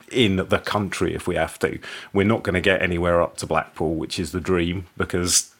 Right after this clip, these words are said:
we're too niche. We're never gonna get there, but we'll make enough bob if we can by touring around the country," kind of a thing. So Frankie is always there for young Ricky. She's a real confidant. Um,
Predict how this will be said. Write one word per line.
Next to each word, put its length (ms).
we're 120
too 260
niche. 540
We're 120
never 200
gonna 200
get 220
there, 180
but 140
we'll 120
make 240
enough 280
bob 220
if 140
we 100
can 420
by 180
touring 320
around 340
the 60
country," 400
kind 240
of 80
a 40
thing. 260
So 380
Frankie 360
is 120
always 320
there 320
for 180
young 240
Ricky. 360
She's 260
a 40
real 180
confidant. 640
Um, 640